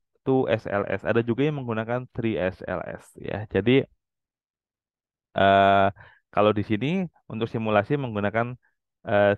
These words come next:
Simlin ya, kalau di sas. Jadi sa-, sampai saat ini mudah-mudahan teman-teman sudah tercerahkan, bisa membedakan kalau persamaan tunggal itu dependen dan independen, kalau di persamaan,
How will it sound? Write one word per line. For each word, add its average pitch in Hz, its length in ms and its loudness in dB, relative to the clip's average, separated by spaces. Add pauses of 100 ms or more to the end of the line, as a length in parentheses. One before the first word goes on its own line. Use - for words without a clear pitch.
Simlin 98 480 -4
ya, 92 240 -4
kalau 95 160 0
di 92 320 -4
sas. 90 160 -8 (1300)
Jadi 110 240 4
sa-, 123 240 0
sampai 104 320 -2
saat 95 240 -2
ini 135 240 -4
mudah-mudahan 107 720 -2
teman-teman 107 400 -8
sudah 104 240 -2
tercerahkan, 95 720 -2
bisa 110 160 -4
membedakan 98 720 -2 (400)
kalau 120 720 2 (1120)
persamaan 101 480 -6
tunggal 104 320 -2
itu 101 240 -8 (240)
dependen 107 480 0
dan 95 80 -4
independen, 101 800 -6
kalau 107 240 2
di 101 80 0
persamaan, 101 800 -4